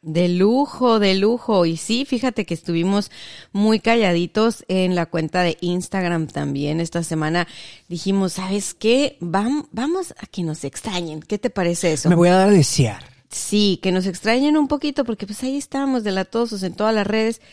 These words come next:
Speaker 1: Pues no pasa nada, ¿no? Un, un descanso y, y ver un merecido descanso. Fíjate que fue un, un cumpleaños muy especial porque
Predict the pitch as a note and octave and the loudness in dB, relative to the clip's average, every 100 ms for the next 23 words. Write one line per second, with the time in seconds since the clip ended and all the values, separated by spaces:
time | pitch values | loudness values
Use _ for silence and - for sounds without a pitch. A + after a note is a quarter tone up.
0 | - - - E4+ F#4+ G4+ G4+ F#4+ F4 E4+ | -20 -20 -12 -8 -4 -4 -4 -2 -2 0
1 | D4 G3 G3+ A#3 A#3 A3+ A#3+ A#3 A#3 - | 0 -2 -2 -2 -2 -2 -2 -2 -2 -2
2 | G#3+ G#3+ A#3 A3 E3 - - - - B3 | -2 -2 -2 -2 -2 -8 -20 -20 -8 0
3 | C4+ E4+ A4+ B4 G4 C#4 D4+ E4+ - D4 | 2 4 2 2 0 0 0 0 0 0
4 | F4+ F4+ A3+ A#3+ C#4+ C#4+ C4+ A#3+ G#3 F#3+ | 0 0 -2 0 -2 -2 -2 2 2 2
5 | - A3+ A#3 B3 A#3+ _ A3 A#3 - B3+ | -2 0 2 0 -2 _ -2 0 2 0
6 | A3 A#3 A3 A3+ G#3 G#3 G3+ G3+ - F3+ | 0 2 2 0 -2 -2 0 -2 -2 -4
7 | - F#3 F3 F3 - F3+ E3 F3 F3 | 0 2 2 0 -2 -4 -2 0 0